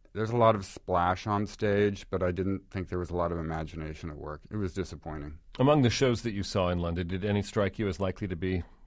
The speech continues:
Speaker 2: the next big U S import?
Speaker 1: Well, the two new plays I saw, I think, might find their way across the pond. The Curious Incident of the Dog in the Nighttime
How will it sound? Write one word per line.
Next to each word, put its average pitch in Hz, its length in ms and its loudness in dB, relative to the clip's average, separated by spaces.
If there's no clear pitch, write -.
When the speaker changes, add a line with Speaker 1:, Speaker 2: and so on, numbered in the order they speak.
Speaker 2:
the 92 160 -2
next 90 320 -6
big 90 180 -2
U 104 240 0
S 101 160 -2
import? 123 400 0
Speaker 1:
Well, 180 200 10
the 165 120 4
two 190 200 2
new 156 180 8
plays 107 280 6
I 92 80 4
saw, 90 260 4
I 90 120 2
think, 92 240 -2
might 87 200 0
find 87 220 0
their 85 80 -2
way 82 300 0
across 82 420 -6
the 80 100 -12
pond. 85 520 -4
The 92 180 2
Curious 117 420 2
Incident 101 460 -2
of 90 140 -2
the 90 120 0
Dog 92 280 4
in 90 80 0
the 87 60 -2
Nighttime 90 500 -4